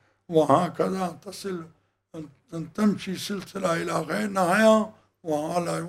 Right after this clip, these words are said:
هذا نقد وارد في كل المركبات. والإشكال الثالث هو أنه صاحب الفصول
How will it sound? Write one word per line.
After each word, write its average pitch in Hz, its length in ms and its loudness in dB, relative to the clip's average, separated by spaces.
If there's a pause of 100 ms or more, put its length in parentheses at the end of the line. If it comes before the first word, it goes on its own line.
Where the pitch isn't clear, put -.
هذا 196 380 4
نقد 208 360 -2
وارد 208 500 6 (260)
في 208 160 2
كل 214 280 0
المركبات. 165 760 -8 (2000)
والإشكال 196 760 6
الثالث 214 680 6 (580)
هو 156 240 0
أنه 185 840 4 (680)
صاحب 156 500 0
الفصول 180 800 0